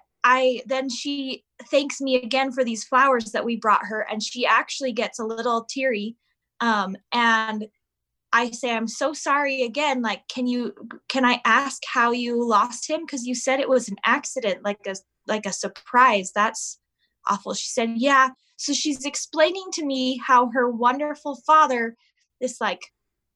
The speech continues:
I don't know, like, mountain man father, was trying to pull, uh, trees,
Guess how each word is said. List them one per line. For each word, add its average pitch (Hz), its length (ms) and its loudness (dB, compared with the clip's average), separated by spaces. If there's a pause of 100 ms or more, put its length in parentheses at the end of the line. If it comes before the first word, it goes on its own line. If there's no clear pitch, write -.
(220)
I 262 140 4
don't 254 120 0
know, 214 160 0
like, 214 260 -4
mountain 269 460 2
man 247 280 0
father, 262 500 0 (680)
was 247 160 -6
trying 311 380 -4
to 247 60 -6
pull, 247 400 -2 (520)
uh, 214 640 -2 (160)
trees, 277 640 -6